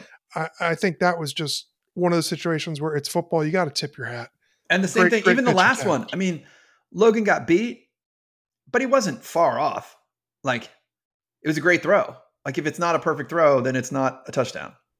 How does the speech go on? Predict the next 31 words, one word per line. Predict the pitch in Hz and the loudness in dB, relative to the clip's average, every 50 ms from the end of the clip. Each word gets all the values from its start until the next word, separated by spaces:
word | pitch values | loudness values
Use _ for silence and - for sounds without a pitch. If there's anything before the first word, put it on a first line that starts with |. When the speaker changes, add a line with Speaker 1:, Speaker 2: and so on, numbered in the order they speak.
| _ - | _ -2
Speaker 2:
The | 131 | 0
Speaker 1:
Yeah. | 131 | 2
Speaker 2:
one | 135 131 127 | 2 4 4
down | 131 127 123 | 4 4 2
the | 120 | 0
sideline. | - - 135 123 110 104 - - - _ _ _ _ _ _ _ _ _ _ _ _ _ _ _ | 0 0 0 0 0 -2 -6 -12 -16 _ _ _ _ _ _ _ _ _ _ _ _ _ _ _
Like, | - 131 117 107 - - _ _ _ _ _ _ _ _ _ _ _ _ _ _ _ - | -4 -4 -4 -4 -6 -12 _ _ _ _ _ _ _ _ _ _ _ _ _ _ _ -2
and | 139 135 135 135 131 123 - - - | 0 0 0 0 -2 -4 -6 -2 0
I | 160 185 | 0 2
do | 196 202 254 254 - | 2 0 -2 -2 -2
think | 254 226 190 170 | -2 -4 -2 0
this | 180 175 165 | -2 -2 -2
is | 165 147 | -2 -4
a | 156 | -2
little | 151 151 139 | -2 0 0
bit, | 127 131 120 - - | 0 0 0 -2 -2
like, | 123 117 - - | -4 -4 -4 -4
my | 117 113 120 | -4 -4 -2
own | - 135 131 135 147 160 | 0 0 2 2 2 2
expectations. | - 143 - - 156 143 - 165 151 - 165 139 - - | 0 -2 -2 -4 -4 -2 -2 -2 -2 -2 -4 -4 -6 -6
I, | 170 - - - | -8 -6 -4 -4
it's | 151 - - - - - | -4 -4 -4 -6 -8 0
so | - 175 180 175 | 2 4 4 4
funny. | - 160 143 135 117 | 4 2 2 4 2
I | 110 | 2
was | 110 110 | 2 0
trying | - 143 139 | 0 0 0
to | 120 | 0
think | - 127 113 | 0 -2 -2
tonight | - 117 120 117 113 110 | -2 0 2 2 2 4
about | 104 104 98 - - - | 4 2 2 0 -2 -10